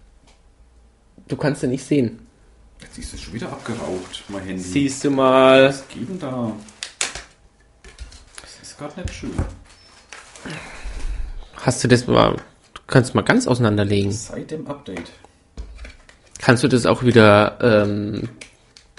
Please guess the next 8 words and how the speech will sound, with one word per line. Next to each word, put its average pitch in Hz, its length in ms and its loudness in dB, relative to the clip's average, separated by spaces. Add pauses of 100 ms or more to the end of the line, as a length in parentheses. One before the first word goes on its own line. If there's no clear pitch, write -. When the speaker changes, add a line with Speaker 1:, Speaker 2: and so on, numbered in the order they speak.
(1400)
Speaker 1:
downgrade? 160 1400 0
Gibt's - 320 -4
sowas? 147 360 2
Speaker 2:
Ja, 214 60 -4
du - 40 -8
könntest 101 120 -8
auch 107 120 -8
den 101 180 -10